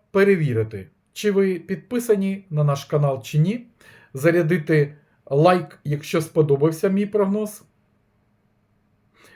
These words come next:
Дізлайк, якщо не сподобався. І написати змістовний коментар, бажано більше шести слів.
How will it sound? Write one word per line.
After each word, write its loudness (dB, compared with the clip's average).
Дізлайк, 2
якщо -2
не 2
сподобався. -10
І 0
написати 2
змістовний 0
коментар, 2
бажано 2
більше -4
шести -6
слів. -10